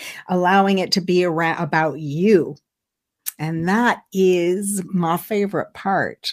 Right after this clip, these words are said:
of everything that I do. It's that, that getting in the mood, sharing what you're in the mood for, because we're two different people.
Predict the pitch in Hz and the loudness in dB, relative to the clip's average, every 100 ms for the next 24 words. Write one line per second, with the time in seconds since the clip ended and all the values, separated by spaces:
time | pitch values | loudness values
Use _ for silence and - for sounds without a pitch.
0 | - 165 170 160 156 160 151 143 147 139 | -10 -4 -2 -2 -4 -4 -4 -4 -6 -8
1 | 127 143 _ _ 185 180 - 151 - - | -10 -14 _ _ -4 -4 -4 -4 -6 -6
2 | 160 165 156 185 196 196 185 180 180 180 | -6 -6 0 4 4 4 4 2 2 2
3 | 170 156 - - 202 196 190 175 - 180 | 0 4 6 6 6 4 4 2 0 0
4 | 170 170 175 170 - 196 180 202 240 269 | 2 4 4 2 2 2 2 0 2 0
5 | 269 330 240 160 151 220 - - | 0 2 2 2 0 0 -4 -18